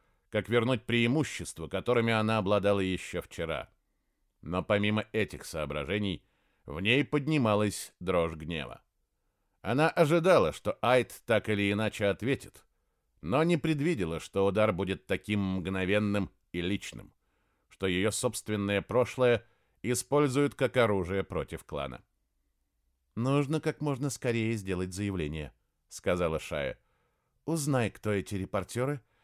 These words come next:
и как они связаны с горными. Позвони главному редактору Жанлунского ежедневника и скажи, что я хочу немедленно с ним поговорить.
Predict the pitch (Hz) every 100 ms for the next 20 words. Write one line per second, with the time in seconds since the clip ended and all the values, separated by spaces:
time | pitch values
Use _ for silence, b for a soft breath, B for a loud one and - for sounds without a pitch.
0 | _ _ - 110 175 170 160 143 113 123
1 | 127 120 104 80 80 76 67 - _ _
2 | _ _ _ _ _ 143 127 156 175 151
3 | 156 147 156 151 143 156 160 135 127 135
4 | 143 127 - 131 123 113 110 175 127 -
5 | 78 69 _ _ _ _ _ 135 - 156
6 | 165 190 143 139 127 120 143 147 147 135
7 | 123 123 135 139 131 - 95 92 104 104
8 | 98 71 64